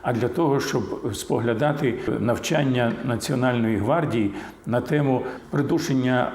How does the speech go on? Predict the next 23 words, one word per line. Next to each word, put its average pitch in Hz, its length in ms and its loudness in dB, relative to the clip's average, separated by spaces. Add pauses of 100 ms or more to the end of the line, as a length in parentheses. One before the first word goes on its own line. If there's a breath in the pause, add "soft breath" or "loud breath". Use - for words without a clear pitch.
(120)
актів 147 600 0
громадської 131 520 0
непокори, 127 640 0 (320 loud breath)
де 127 320 2 (240 loud breath)
на 120 80 -2
його 123 260 2
очах 135 420 0
бронзбойтами 120 680 0
розганяли 117 640 2 (360 loud breath)
умовних 139 480 2
заколотників, 135 880 0 (160)
які 151 280 0
під 151 220 -4
час 139 240 0
цього 123 240 2
розгону 127 420 2
кричали: 117 460 0
«Слава 120 320 2
Україні!». 113 500 2 (1500 loud breath)
Дмитро 131 460 0
Вовнянко 135 440 2
продовжує 117 640 0
тему. 110 340 0